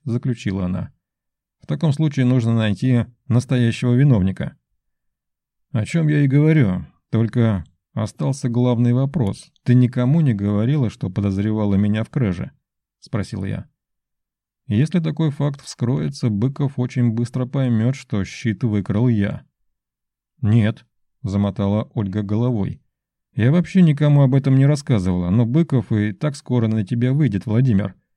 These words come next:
Он уже привлек к этому делу всю систему охраны Академии. Кто-то уже дал показания, что видел студента с щитом в руках». «Черт», прошептал я.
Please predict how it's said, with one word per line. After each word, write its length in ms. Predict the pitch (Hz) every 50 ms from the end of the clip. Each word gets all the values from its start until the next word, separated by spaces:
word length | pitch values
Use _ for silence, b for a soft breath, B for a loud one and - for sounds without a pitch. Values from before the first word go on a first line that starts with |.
| _ _ _ _
Он 140 | - 120 123
уже 160 | 131 123 139 135
привлек 440 | 117 139 135 127 135 135 139 139
к 40 | -
этому 300 | 147 139 139 135 131 131
делу 360 | 120 117 135 143 143 143 143
всю 280 | 135 - - - 139 143
систему 560 | 139 143 - 139 - - - 123 120 120 127
охраны 380 | 135 135 - 131 120 120 117 117
Академии. 600 | 120 120 143 143 135 123 107 98 98 101 - - _ _ _ _ _ _ _ _ _ _ _
Кто-то 300 | _ _ 143 139 143 147
уже 180 | 139 123 151
дал 200 | 147 131 139 139
показания, 640 | 135 139 135 151 151 147 139 135 123 107 101 98 101
что 180 | 95 - - 117
видел 260 | 107 107 107 113 107
студента 580 | - - 120 110 101 101 120 139 143 147 156
с 40 | 143
щитом 480 | - - - - 139 139 123 110 101 104
в 20 |
руках». 440 | 127 143 139 123 104 95 92 - _ _ _ _ _ _ _ _ _ _ _ _ _ _
«Черт», 560 | - - - 208 - - - _ - - - _ _ _ _ _ _ _ _ _ _ _ _ _ _ _ _ _ _
прошептал 500 | - 101 - - 113 - - - 95 95
я. 240 | 90 92 95 -